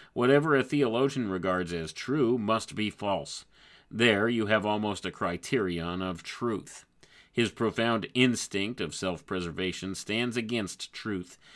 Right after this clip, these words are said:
ever coming into honor in any way or getting stated. Wherever the influence of the theologians is felt, there is a transvaluation of values, and the concepts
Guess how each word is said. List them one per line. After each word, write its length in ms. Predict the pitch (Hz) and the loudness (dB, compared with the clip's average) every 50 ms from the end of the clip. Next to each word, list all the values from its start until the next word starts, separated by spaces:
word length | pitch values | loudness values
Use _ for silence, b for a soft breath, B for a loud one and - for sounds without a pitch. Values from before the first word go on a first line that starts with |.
| B B B | B B B
ever 260 | - 117 131 143 131 | 0 2 2 2 -2
coming 380 | - - 139 120 120 123 127 | 0 0 2 2 4 4 2
into 320 | 127 117 113 - 139 - - | 2 0 0 0 -2 -4 -2
honor 520 | 123 113 104 92 90 90 92 101 104 - B B B B B | -2 -2 -2 -2 -2 -2 -2 -2 -2 -4 B B B B B
in 200 | B - 135 139 | B 6 6 6
any 320 | 147 - 135 147 180 196 180 | 6 4 4 4 4 4 2
way 500 | 147 107 92 87 85 82 85 87 87 - b b b b b b b | 0 0 -2 -2 -2 -4 -4 -6 -8 -10 b b b b b b b
or 180 | - 117 120 | 2 2 2
getting 540 | 107 104 101 107 120 110 101 104 101 101 95 | 0 -2 2 4 6 6 6 4 0 -2 -6
stated. 640 | - - - 98 95 92 90 82 87 85 76 73 - - _ _ _ _ b b b b b b b | -8 -6 -2 0 0 0 0 -2 -2 -4 -6 -8 -12 -16 _ _ _ _ b b b b b b b
Wherever 560 | - 117 120 120 117 - 131 135 131 135 135 | 4 6 6 6 6 6 4 4 4 4 2
the 240 | 131 127 113 - 135 | 2 2 2 4 4
influence 640 | 135 135 127 123 - 110 110 110 120 139 139 - - | 4 4 2 -2 -2 -2 0 0 0 0 0 -2 -2
of 400 | 90 101 120 113 113 - - 113 | 0 0 0 0 0 -6 -6 -4
the 100 | 113 110 | -4 -4
theologians 800 | - - 123 120 113 107 107 104 95 92 82 90 95 98 101 90 | -2 0 0 0 2 2 0 0 0 -2 -2 -4 -4 -4 -4 -4
is 200 | 98 92 87 - | -4 -4 -4 -6
felt, 460 | - - 107 95 80 82 90 - 113 - - - | -6 -4 -2 -2 -2 -4 -6 -8 -12 -16 -8 -4
there 180 | 120 117 113 | -2 0 0
is 220 | 78 120 120 107 117 | 2 0 0 0 0
a 140 | 117 113 | -4 -4
transvaluation 1300 | - - - 120 127 143 151 165 139 123 120 123 123 131 139 156 156 151 131 104 92 87 - - 87 90 | -6 -4 -4 -2 -2 -2 -2 -4 -4 -2 -2 0 0 0 0 0 0 0 0 0 0 -2 -4 -6 -6 -6
of 100 | 90 85 | -6 -6
values, 800 | 82 85 95 90 85 80 78 80 80 82 85 87 92 90 - B B B B B B | -6 -4 -2 -2 -2 -2 -4 -6 -6 -6 -4 -4 -6 -6 -8 B B B B B B
and 220 | B 113 120 120 123 | B 2 2 4 2
the 60 | 123 | 0
concepts 720 | - - 131 123 120 110 - - 113 101 - - - | 0 0 0 0 0 -2 -2 -2 -2 -2 -2 -6 -12